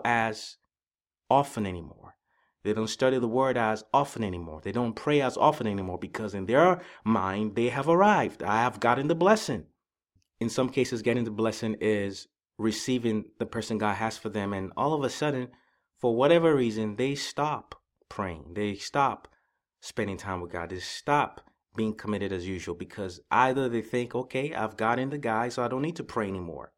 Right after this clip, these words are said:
I am good." In some cases, they are, they're not married yet, but they're on their way to that. As the story reveals, then there's the, the marriage either begins to sink,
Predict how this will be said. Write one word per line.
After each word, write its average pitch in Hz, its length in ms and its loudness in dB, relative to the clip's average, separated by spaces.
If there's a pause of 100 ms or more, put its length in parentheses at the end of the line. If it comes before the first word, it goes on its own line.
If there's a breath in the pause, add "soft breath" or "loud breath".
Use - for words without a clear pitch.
(460)
I 95 120 2
am 117 220 -2
good." 139 280 -6 (1040)
In 107 100 -2
some 135 220 0
cases, 143 360 -2
they 120 120 2
are, 120 220 2
they're 113 180 -2
not 123 220 0
married 123 320 0
yet, 95 200 -4
but 101 160 -2
they're 107 240 0
on 131 220 0
their 107 120 -2
way 92 180 -4
to 87 160 -10
that. 85 240 -8 (640)
As 104 320 4
the 104 140 -2
story 107 540 -2 (500 loud breath)
reveals, 113 760 4
then 104 460 0
there's 107 540 -2
the, 110 260 0
the 107 120 0
marriage 113 360 4
either 117 240 2
begins 107 360 -4
to - 80 -8
sink, 165 420 -2